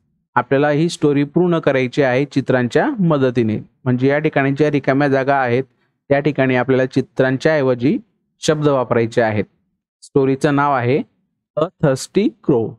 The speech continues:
तहानलेला कावडा. थर्स्टी म्हणजे तहानलेला. बघा, पहिलं वाक्य आहे,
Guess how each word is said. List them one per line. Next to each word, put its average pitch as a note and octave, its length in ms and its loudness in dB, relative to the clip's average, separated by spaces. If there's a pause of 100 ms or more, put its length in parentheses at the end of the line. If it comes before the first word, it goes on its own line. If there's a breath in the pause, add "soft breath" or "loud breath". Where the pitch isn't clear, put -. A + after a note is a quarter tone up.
(240)
तहानलेला C3+ 640 0 (200)
कावडा. A#2+ 360 0 (160)
थर्स्टी C3+ 360 0
म्हणजे C#3 380 0 (120)
तहानलेला. B2+ 560 0 (1120)
बघा, D3+ 240 2
पहिलं D3+ 340 0
वाक्य C#3 300 -2
आहे, C3 320 0